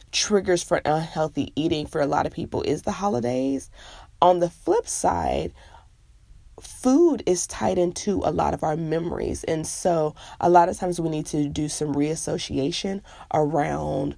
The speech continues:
what it means to enjoy ourselves when it comes to food. So this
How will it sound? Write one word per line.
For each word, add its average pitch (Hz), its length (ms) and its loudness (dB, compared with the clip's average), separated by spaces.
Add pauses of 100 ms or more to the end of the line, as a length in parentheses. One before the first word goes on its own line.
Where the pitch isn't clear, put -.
(260)
what 160 260 4
it 151 100 0
means 147 480 -2
to 170 400 -4
enjoy 151 600 0
ourselves 175 600 0 (320)
when 160 140 2
it 147 100 0
comes 147 380 -4
to - 160 -8
food. 139 420 -2
So 165 380 2 (420)
this 277 340 4